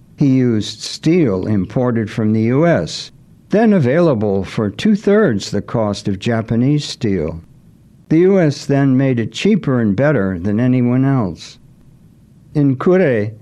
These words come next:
the former Imperial Navy yards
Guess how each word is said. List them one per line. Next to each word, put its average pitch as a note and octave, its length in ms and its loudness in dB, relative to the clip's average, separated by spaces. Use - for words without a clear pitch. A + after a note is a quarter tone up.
the C3+ 100 0
former D#3 680 0
Imperial D3 680 0
Navy B2+ 460 0
yards F#2 680 -2